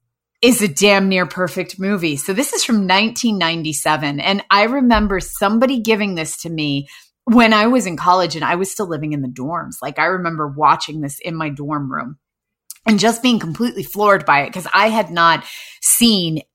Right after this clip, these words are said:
anything like this at the time. Like, it was just completely, like, adult level Japanese anime. I had never seen anything like this. Um, and so nineteen ninety-seven, um, Satoshi Kon, director,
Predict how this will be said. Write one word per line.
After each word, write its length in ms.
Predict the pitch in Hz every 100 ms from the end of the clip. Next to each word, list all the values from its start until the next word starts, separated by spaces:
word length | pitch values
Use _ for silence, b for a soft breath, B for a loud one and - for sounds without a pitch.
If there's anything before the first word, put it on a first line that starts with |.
| _
anything 800 | 220 220 208 185 170 147 160 156
like 360 | 147 147 143 _
this 360 | 131 139 - -
at 180 | 160 156
the 80 | 151
time. 400 | 143 151 131 131
Like, 240 | 135 147 170
it 80 | 170
was 240 | 165 151
just 280 | 151 - -
completely, 500 | 175 185 175 160 156
like, 340 | 143 147 - -
adult 760 | 160 - - 170 170 180 - -
level 680 | 175 165 165 160 156 151 151 -
Japanese 580 | - 165 160 151 147 -
anime. 420 | 156 131 135 135 -
I 80 | 170
had 220 | 165 151
never 420 | 165 165 165 156 151
seen 280 | - 147
anything 340 | 135 143 139 147
like 280 | 147 - -
this. 220 | 117 - B B B B -
Um, 420 | 220 214 190 180 175 -
and 200 | 202 196
so 280 | - 196 180
nineteen 420 | 202 254 247 240
ninety-seven, 800 | 220 208 - 190 185 180 175 170
um, 260 | - 160 151
Satoshi 540 | - 185 202 190 214
Kon, 500 | - 185 180 175 170
director, 640 | 160 165 160 - 165 156